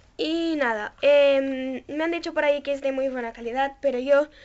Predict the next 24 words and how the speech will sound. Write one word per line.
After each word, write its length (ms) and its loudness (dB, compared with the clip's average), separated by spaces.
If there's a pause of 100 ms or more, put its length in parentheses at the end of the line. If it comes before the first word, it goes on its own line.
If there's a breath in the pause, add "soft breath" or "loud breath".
(320 loud breath)
la 140 4
verdad, 260 2
ya 160 2
la 60 -2
he 20 -2
estrenado, 500 -2
pero 180 0
t-, 160 -8
es, 220 -6
en 180 -10
serio, 260 -4
es 120 -10
como 180 -6
las 220 -6
otras, 300 -10
¿no? 140 -10 (180)
No 120 -14
sé, 180 -16 (260 soft breath)
tampoco 300 -6
le 60 0
veo 140 -2
nada 140 -6
de 80 -6
especial. 480 -16